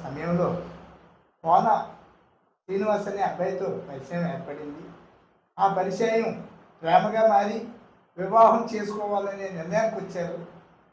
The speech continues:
వాళ్ళ వివాహానికి ఒక షరతు శ్రీనివాసు, శ్రీనివాసు తల్లి పెట్టారు. "నీకు మీ తండ్రి ద్వారా వచ్చినటువంటి ఐదు లక్షల రూపాయలు మాకు ఇచ్చినట్లయితే మా అబ్బాయిని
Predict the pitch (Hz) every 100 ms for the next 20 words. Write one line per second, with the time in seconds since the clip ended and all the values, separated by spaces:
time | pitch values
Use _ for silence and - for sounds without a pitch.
0 | - 202 190 190 226 254 254 254 254 233
1 | - - - - _ _ _ _ _ _
2 | _ _ _ 165 170 160 175 208 - -
3 | - - - _ _ _ _ 202 220 226
4 | 220 226 247 240 196 208 220 220 - 196
5 | 190 226 247 190 175 180 170 175 - -
6 | _ _ _ _ 170 233 247 - - -
7 | - _ _ _ _ _ 180 220 - 196
8 | 240 254 254 247 247 240 233 226 233 220
9 | 185 - - - _ _ - 185 240 247
10 | 240 226 233 220 202 202 196 170 190 175
11 | 170 226 233 202 190 190 180 165 180 214
12 | - 170